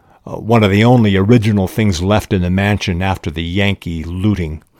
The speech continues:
She finds Rhett in jail, and when he tells her he can't give her the money,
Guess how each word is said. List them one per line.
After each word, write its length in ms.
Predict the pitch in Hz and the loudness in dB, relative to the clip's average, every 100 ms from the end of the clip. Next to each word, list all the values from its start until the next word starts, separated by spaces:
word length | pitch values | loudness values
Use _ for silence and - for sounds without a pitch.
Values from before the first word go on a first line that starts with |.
| - - - - _ _ | -20 -20 -20 -20 _ _
She 160 | - 110 | -4 -2
finds 400 | - 123 123 95 | 2 2 4 2
Rhett 320 | 95 120 127 | 4 4 4
in 160 | 117 101 | 0 0
jail, 480 | 98 117 123 120 107 | 4 6 6 6 4
and 200 | 95 104 | 0 0
when 100 | 107 | -2
he 80 | |
tells 380 | 95 139 143 135 | -2 2 2 4
her 80 | 117 | 2
he 220 | 110 185 | 4 2
can't 400 | - 131 107 107 | 2 -2 -2 -2
give 180 | 101 92 | 0 0
her 100 | 87 | 0
the 100 | 80 | -2
money, 440 | 92 104 123 123 | -2 0 0 -2